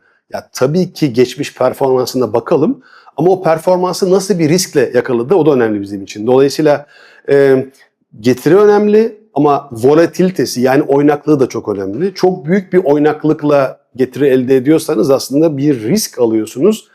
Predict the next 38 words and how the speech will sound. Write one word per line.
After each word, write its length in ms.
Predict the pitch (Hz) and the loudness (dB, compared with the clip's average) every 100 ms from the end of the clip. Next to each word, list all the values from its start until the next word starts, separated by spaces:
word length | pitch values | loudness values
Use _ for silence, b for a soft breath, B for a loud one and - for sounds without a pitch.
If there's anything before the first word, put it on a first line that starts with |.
| _ - | _ -8
Ne 120 | 156 | -2
kadar 260 | 160 143 139 | 2 2 0
risk 220 | 135 135 | -2 -2
aldığınızı 360 | 117 123 147 | -2 -2 0
bilmelisiniz. 600 | 147 139 131 127 117 - b b | 2 2 2 -2 -8 -10 b b
Zaten 320 | 180 185 208 | -4 0 2
bunun 200 | 208 214 | 2 2
iyi 200 | 185 208 | 2 2
de 100 | 190 | 2
bir 60 | 170 | 2
ölçütü 380 | 147 143 - 139 | 0 0 -4 -2
var, 160 | 117 | 0
Sharpe 460 | - - 127 123 117 | -2 -2 0 0 -2
oranı. 400 | 113 107 160 208 b b b b | -2 0 0 0 b b b b
Sharpe 420 | - 175 185 180 | -6 -2 0 0
oranına 300 | 151 127 117 | 0 0 0
ya 120 | 127 135 | 0 0
da 60 | |
Sharpe 380 | - 156 156 127 | 0 -2 -2 -4
rasyosuna 440 | 113 131 127 120 | -4 -6 -6 -2
bakarak 520 | 135 139 147 185 - b b b - | -2 0 0 0 -4 b b b -2
hani 380 | 135 135 - _ _ | 2 2 0 _ _
hangi 460 | - 285 277 214 180 | -4 2 4 4 2
riski 400 | 165 - - 170 | 0 -4 -2 0
alarak 400 | 151 156 147 143 | 2 2 0 -2
bu 80 | 135 | -2
getiriyi 420 | 143 139 143 143 | -2 0 0 2
elde 220 | 131 135 | 2 0
ettiğinizi 520 | 131 131 135 120 131 | -2 -4 -2 -2 0
de 240 | 151 170 - | 0 0 -2
yakalama 400 | 143 131 135 131 | -2 0 0 -2
şansınız 480 | - 131 120 131 117 | -2 -4 -2 -2 -2
var. 220 | 117 120 | 0 0
Dolayısıyla 460 | 139 143 147 147 143 | 4 2 2 0 0
getiri, 460 | 113 131 - 143 123 | 0 -4 -2 -2 0
geçmiş 300 | 113 - - | -2 -4 -2
performans 440 | 143 131 123 - | 0 0 0 2
elbette 600 | 135 156 160 190 190 | 0 0 0 2 0